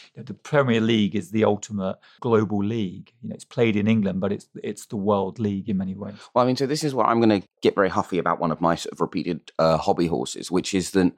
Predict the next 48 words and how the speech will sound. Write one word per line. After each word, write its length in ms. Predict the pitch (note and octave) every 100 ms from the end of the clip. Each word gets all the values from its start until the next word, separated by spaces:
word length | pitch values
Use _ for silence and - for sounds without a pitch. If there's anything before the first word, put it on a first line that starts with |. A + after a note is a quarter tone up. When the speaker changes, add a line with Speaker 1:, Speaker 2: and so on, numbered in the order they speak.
| _ _ -
Speaker 2:
I 220 | A#2+ C3
have 180 | C3 B2+
never 180 | A#2 G#2
bought 300 | F#2 G2+ F#2+
the 100 | F2
idea 320 | E2 D2+ C#2+
that 180 | D2+ D2+
their 180 | D#2 C#2+
problem 420 | - F2 D2+ D2+
is 220 | D2+ C#2+
that 100 | -
there 120 | B1+ C#2+
are 40 |
too 160 | - C#2+
many 220 | D2 C#2+
foreign 360 | - D2 C#2+
players 300 | - C#2 C#2
in 100 | C#2
the 60 | C#2
Premier 300 | C#2 C#2 C2+
League. 220 | C2 B1+
I 40 | D#2+
mean, 80 |
if 140 | F2+ -
you 80 | C3
think 140 | B2+
about 240 | A#2 G2
Euro 240 | G2 F#2+ F2+
two 160 | -
thousand 300 | F2 D#2+ D2+
and 160 | D#2+ D2+
eight, 80 | -
the 60 |
failure 360 | - E2+ D#2+ D2
to 100 | -
qualify, 680 | - E2+ D#2+ - C2+ C2 B1+ _ _ _
kind 160 | - D#2
of 140 | C#2
nadir 500 | E2+ E2+ E2+ D#2 D2
of 80 | D2
English 300 | D2+ C#2 C#2
football 340 | - D2 C#2+ C#2+
in 140 | C#2
the 240 | C#2 C#2 -
last 440 | C#2+ C#2 - -
decade 340 | F2+ - D#2 C#2+
or 100 | B1+
so, 380 | - C#2 B1+